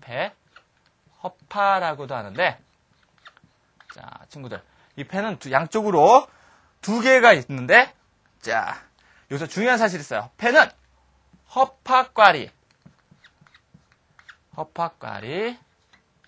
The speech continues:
자, 그 포도송이처럼 생긴 허파과리의 모세혈관에서, 자, 호파카리에 근무망처럼 생긴 모세혈관이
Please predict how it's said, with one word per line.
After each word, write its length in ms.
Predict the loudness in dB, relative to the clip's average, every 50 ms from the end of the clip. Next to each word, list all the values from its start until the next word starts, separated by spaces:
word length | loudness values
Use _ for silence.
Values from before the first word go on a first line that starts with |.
| _ _ _ _ _ -20 _ _ _ _ _ _ _ _ _ _ _ _ _ -20 -20 _
자, 140 | -20 -20 -20
그 120 | -20 -20
포도송이처럼 920 | -14 -10 -8 -4 -2 -2 -2 -2 -4 -4 -4 -6 -6 -6 -4 -2 -2 -2
생긴 460 | -4 -8 -10 -8 -4 -2 -2 -2 -2 -8 _ _ _ _ _ _ -2
허파과리의 1300 | -2 -2 -2 -8 -6 -2 -2 -2 -2 0 _ 8 8 10 10 8 6 2 -2 -2 -2 -2 -2 -2 -4 -6 _ _ _ _ _ _ _ _ _ _ _ _ _ -8 -4 0 2 2 2 2 0 -2 _ _ _ _ _ _ _ _ _ _ _ _ _ _ _ _ _ _ _ _ _ _ _ _ _ _ _ _ _ _ _ _ _ _ _ _ -20 _ _ _ _
모세혈관에서, 1040 | -10 -10 -8 -4 -2 -2 0 0 0 -2 -4 -4 -4 -4 2 4 4 4 2 -2 _ _ _ _ _ _ _ _ _ _ _ _ _ _ _ _ _ _ _ _ _ _
자, 280 | -8 -2 0 0 0
호파카리에 640 | 0 0 -4 -4 -4 -2 -4 -4 0 2 2 2 0 -4 _ -20 _ _ _ _
근무망처럼 760 | -6 -4 -2 -2 0 0 0 0 -2 -4 -4 -2 0 -2 -2
생긴 340 | -4 -6 -6 -6 -6 -6 -6
모세혈관이 880 | -6 -6 -4 -4 -2 -2 -2 -2 -4 -2 -2 -2 -2 -2 -4 -6 -6 -8